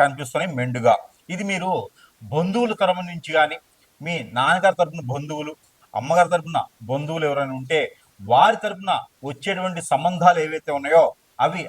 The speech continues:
అనుకూలంగా కుదిరేలా ఉన్నాయి. కావున మీరు ఎవరైతే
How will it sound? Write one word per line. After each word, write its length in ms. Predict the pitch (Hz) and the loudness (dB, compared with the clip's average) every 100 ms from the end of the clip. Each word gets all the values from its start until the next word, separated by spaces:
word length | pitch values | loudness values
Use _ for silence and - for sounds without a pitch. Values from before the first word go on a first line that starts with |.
| 120 | -4
అనుకూలంగా 600 | 139 170 175 170 160 160 147 - _ - | -4 -2 0 0 4 4 4 0 _ -12
కుదిరేలా 400 | 131 139 143 139 123 | -6 2 6 6 4
ఉన్నాయి. 220 | 110 95 - _ 139 | -2 -12 -18 _ 4
కావున 280 | 160 175 170 - _ _ 151 | 4 4 2 0 _ _ -6
మీరు 200 | 294 151 - _ - 135 | -4 -4 -8 _ -8 -4
ఎవరైతే 360 | 180 208 208 | -4 -4 -2